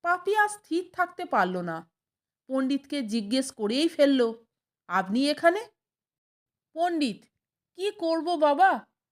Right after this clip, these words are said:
সবই আমার স্ত্রীর জন্য।" পাপী, "বুঝলাম না।"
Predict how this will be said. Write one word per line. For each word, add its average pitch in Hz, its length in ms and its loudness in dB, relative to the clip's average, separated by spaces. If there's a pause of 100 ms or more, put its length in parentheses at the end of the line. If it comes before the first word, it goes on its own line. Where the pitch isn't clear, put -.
(160)
সবই 339 420 0
আমার 381 260 4
স্ত্রীর 330 380 -4
জন্য।" 180 440 -4 (720)
পাপী, 277 340 -2 (560)
"বুঝলাম 269 440 0
না।" 427 240 -2